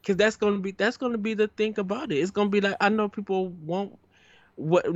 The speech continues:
what Nintendo got is a great concept with Switch. Now, improve upon that. Make it powerful, make the cartridges have more data. Just give it the bells and whistles. Okay, if they deliver the bells and whistles,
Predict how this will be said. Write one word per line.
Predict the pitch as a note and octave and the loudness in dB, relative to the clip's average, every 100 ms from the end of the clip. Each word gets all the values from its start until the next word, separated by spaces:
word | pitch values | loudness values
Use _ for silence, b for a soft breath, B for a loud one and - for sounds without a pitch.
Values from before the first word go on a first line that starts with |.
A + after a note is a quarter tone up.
| E3 | 2
what | D#3+ F3 | 2 0
Nintendo | F3+ F3 B3 A#3 A3 | 0 0 0 2 0
got | F3 F3 F3+ | 2 2 0
is | D3+ C#3+ | -4 -2
a | C3 | -2
great | A#2+ C#3 C#3+ - | 0 2 2 -2
concept | - C3 A2+ B2+ A2+ | -2 0 0 -6 -8
with | A#2+ | -10
Switch. | - - B2 A2+ - - | -12 -8 -4 -4 -6 -14
Now, | C3 B2+ D3 B2 A2 | -6 0 2 2 -2
improve | B2 A2+ - F3+ D#3+ | -8 -12 0 0 0
upon | C3 A2+ A#2 G#2+ G#2 | -6 -6 -6 -6 -8
that. | F#2+ - _ b b _ | -12 -14 _ b b _
Make | B2+ C#3+ D#3 | 2 4 4
it | E3 | -2
powerful, | - D#3 C#3+ C#3+ - C3+ | -2 2 2 0 -2 -2
make | C3 B2+ - | -2 -4 -2
the | C#3+ C3+ C3+ | 0 2 0
cartridges | - C#3 - C#3 C#3 C3+ - b b b b - | -4 -4 -6 -2 2 2 0 b b b b -12
have | - D3 C#3+ A#2+ | -2 2 0 -2
more | C#3+ C#3 | -2 0
data. | C3 C3 C3+ B2+ - _ _ _ _ - | 0 0 2 0 -2 _ _ _ _ -10
Just | - F#3+ D#3 | 0 0 4
give | E3+ F3+ | 2 2
it | F3+ | -4
the | D3+ | -6
bells | C3+ C#3 C#3+ - | -4 -4 -4 -8
and | C#3+ | -6
whistles. | D3 C3 - _ - B B B | -6 -6 -12 _ -20 B B B
Okay, | D3 E3 C3 B2+ b _ _ _ _ - | -2 2 2 0 b _ _ _ _ -8
if | C#3 C#3+ C3+ C3 | -4 -4 -4 0
they | D3+ | 2
deliver | G3 G#3+ G#3+ G#3 G#3 | 2 0 -2 -2 -2
the | G#3 | -4
bells | F3+ G#3 G#3+ - | 0 -2 -2 -2
and | A3+ | -2
whistles, | A3 C4 - - - - - | 4 2 2 -10 -16 -20 -20